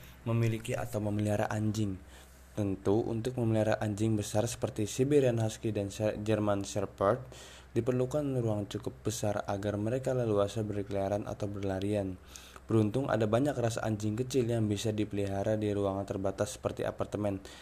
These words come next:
Bahkan, anjing-anjing ini lebih senang berada di ruangan sempit. Yang pertama ada French Bulldog.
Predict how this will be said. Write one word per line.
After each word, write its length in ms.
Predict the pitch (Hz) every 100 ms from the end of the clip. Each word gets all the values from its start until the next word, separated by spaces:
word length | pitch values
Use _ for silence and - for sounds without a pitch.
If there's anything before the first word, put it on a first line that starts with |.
| - -
Bahkan, 400 | 110 107 127 127
anjing-anjing 720 | 113 110 110 - 110 107 113
ini 240 | 151 135 135
lebih 240 | 123 117
senang 400 | 123 123 123 120
berada 320 | 107 104 110
di 160 | 110 104
ruangan 400 | 101 98 98 98
sempit. 480 | 101 98 104 98 - - - - - - -
Yang 180 | 98 95
pertama 400 | 101 104 95 113 -
ada 400 | 113 101 101 120 - - -
French 560 | - 110 110 127 127
Bulldog. 640 | 104 101 104 113 98 -